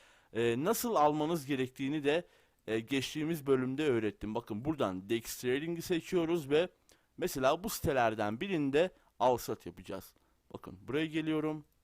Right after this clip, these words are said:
Siteyi açıyorum. Bakın cüzdanım da açık. Şimdi cüzdanı buraya bağlayacağım. Bakın Connect Wallet. Cüzdanı buraya bağlıyorum.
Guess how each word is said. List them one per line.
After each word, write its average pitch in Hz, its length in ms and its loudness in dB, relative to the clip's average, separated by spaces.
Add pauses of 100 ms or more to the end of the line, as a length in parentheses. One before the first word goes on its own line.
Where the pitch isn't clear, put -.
(140)
Siteyi 127 340 -4
açıyorum. 156 680 -2 (600)
Bakın 113 240 -6
cüzdanım 131 500 -4
da 95 100 -2
açık. 165 380 -2 (420)
Şimdi 160 300 -2
cüzdanı 151 440 0
buraya 117 260 2
bağlayacağım. 175 720 2 (2000)
Bakın 101 280 -10 (420)
Connect 131 420 -4
Wallet. 127 640 -2 (360)
Cüzdanı 131 460 -2
buraya 104 300 0
bağlıyorum. 165 640 0